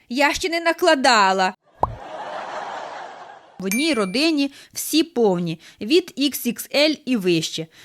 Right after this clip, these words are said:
Їхній же син у початковій школі не мав правильної дитячої повноти, і його тягали по лікарях, шукали то глистів,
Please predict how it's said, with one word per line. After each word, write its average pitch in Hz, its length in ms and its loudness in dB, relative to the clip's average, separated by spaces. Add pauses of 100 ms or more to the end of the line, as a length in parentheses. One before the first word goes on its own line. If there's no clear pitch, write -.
Їхній 262 420 0
же 190 160 -4
син 339 400 -2
у 220 80 -6
початковій 220 560 -4
школі 311 400 0
не 427 160 -4
мав 269 400 2
правильної 294 600 2
дитячої 208 540 -2
повноти, 240 600 -2 (260)
і 214 120 -4
його 240 280 2
тягали 262 640 2
по 247 160 0
лікарях, 196 560 2
шукали 269 440 2
то 269 220 0
глистів, 208 720 0